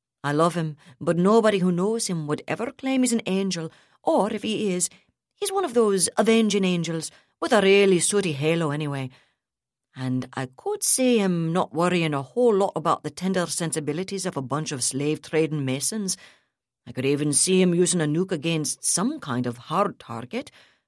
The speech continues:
the kind that wouldn't kill a stack of civilians when it disappeared in a mushroom cloud. But not this, never a park. You're sure?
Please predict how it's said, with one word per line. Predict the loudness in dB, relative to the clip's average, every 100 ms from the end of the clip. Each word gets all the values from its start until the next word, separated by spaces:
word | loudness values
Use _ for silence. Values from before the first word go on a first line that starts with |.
| _
the | -10
kind | -4 0 2 2
that | 2
wouldn't | 2 2 2 -2
kill | -2 0 0
a |
stack | 0 -2 -4
of | -4
civilians | -4 -2 -2 -2 -4 -6 -8 _
when | 0 0
it | 2
disappeared | -2 -4 -4 -2 0
in | -2 -2
a |
mushroom | -2 -4 -4 -4 -4
cloud. | -6 -6 -6 -12 _ _ _ _ _ _
But | -2
not | 2 2 2
this, | -2 0 -2 -6 -2
never | 4 6 6 4 2
a | 0
park. | 2 0 0 -8 _ _ _ _ _ _ _ _ _ _
You're | -8 -6
sure? | -4 -4 -6 -12